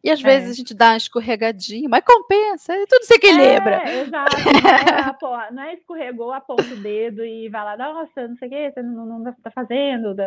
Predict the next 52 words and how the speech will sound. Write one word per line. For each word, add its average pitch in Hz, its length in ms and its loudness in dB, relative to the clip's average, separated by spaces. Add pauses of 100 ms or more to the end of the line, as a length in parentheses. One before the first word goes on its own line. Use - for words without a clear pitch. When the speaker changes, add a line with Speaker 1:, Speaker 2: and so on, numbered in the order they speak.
(100)
Speaker 2:
não 226 180 -8
é 269 260 -4
sustentável." 240 680 -6 (380)
Não, 349 340 -6
é, 226 280 -6
é 240 40 -4
Speaker 1:
Sim. 240 80 -14
Speaker 2:
trazer 262 460 0
com 294 200 -10
calma, 285 320 -12
é, 254 60 -12
vamos 262 260 -10
lá, 277 180 -8
o 247 60 -14
que 294 100 -14
que - 80 -20
pode 302 240 -10
fazer, 247 640 -6
né? 233 280 -14 (300)
O 220 60 -14
que 254 140 -12
que - 100 -20
pode 240 240 0
mudar 220 320 -2
nesse 269 340 -2
momento, 233 920 -6 (260)
o 214 80 -10
que 240 180 -4
que 262 120 -8
não 247 180 -4
dá 233 160 0
pra 240 160 -8
mudar, 220 340 -6
mas 214 160 -14 (120)
que - 60 -16
mais 226 280 -8
pra 233 160 -10
frente 220 320 -12
eu 214 60 -12
posso 214 280 -8
ter 214 140 -12
como 208 180 -12
uma 208 140 -10
meta 214 460 -10
pra 196 140 -12
mudar, 202 500 -8 (340)
né? 196 140 -8
Speaker 1:
Verdade. 202 520 -12 (140)
Speaker 2:
Então, 214 880 -8
é 226 140 -8
aos 320 220 -10
poucos. - 360 -8